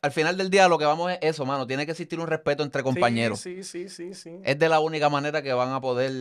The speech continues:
Speaker 2: Ojo, es verdad, no todos los días son buenos. Yo, o sea, soy chévere y todo, pero a veces se me dio cascarrabia.
Speaker 1: Tienes, tienes tus momentitos que, porque yo siempre que te veo, tú siempre te estás riendo, siempre estás, siempre, este tipo siempre
Speaker 2: Ay, Dios, tengo mucha
Speaker 1: siem-
Speaker 2: gente que probablemente está diciendo ahora mismo, "Eso es embuste, eso es embuste".
Speaker 1: siempre está de buena. Digo,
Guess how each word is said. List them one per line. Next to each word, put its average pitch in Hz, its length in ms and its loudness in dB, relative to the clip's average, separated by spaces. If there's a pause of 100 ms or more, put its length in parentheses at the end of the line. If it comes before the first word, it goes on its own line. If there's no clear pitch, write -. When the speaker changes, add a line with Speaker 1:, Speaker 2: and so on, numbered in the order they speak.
(180)
Speaker 2:
Ojo, 233 380 2
es 180 120 0
verdad, 202 520 -2 (240)
no 185 140 -4
todos 233 220 -2
los 233 120 -4
días 233 180 -4
son 254 160 -4
buenos. 220 420 -4 (800)
Yo, 254 240 -12
o 269 80 -18 (260)
sea, 233 220 -4
soy 226 160 -10
chévere 247 300 -2
y - 20 -12
todo, 226 160 -6
pero 285 100 -4
a - 40 -4
veces 214 140 -10
se 220 80 -6
me 226 120 -8
dio 220 100 -4
cascarrabia. 202 400 -2
Speaker 1:
Tienes, 151 220 0
tienes 151 180 -2
tus 175 100 -2
momentitos 165 540 2
que, 143 480 4 (240)
porque 143 220 4
yo 151 100 4
siempre 208 260 2
que 208 120 2
te 190 120 6
veo, 214 160 8
tú 196 120 4
siempre 202 240 4
te 190 60 2
estás 185 200 8
riendo, 180 840 4
siempre 160 260 2
estás, 170 300 2
siempre, 165 260 0
este 220 200 -2
tipo 247 260 4
siempre 233 280 0
Speaker 2:
Ay, 294 120 4
Dios, 277 180 4
tengo 240 180 -2
mucha 254 140 -2
Speaker 1:
siem- 170 160 4
Speaker 2:
gente 247 180 0
que 226 120 0
probablemente 220 480 2
está 220 180 2
diciendo 220 320 0
ahora 214 140 4
mismo, 220 160 0
"Eso 233 120 6
es 311 80 8
embuste, 320 360 4
eso 254 120 4
es 269 80 8
embuste". 262 400 2
Speaker 1:
siempre 202 380 4
está 190 260 6
de 175 200 6
buena. 196 720 6
Digo, 139 380 4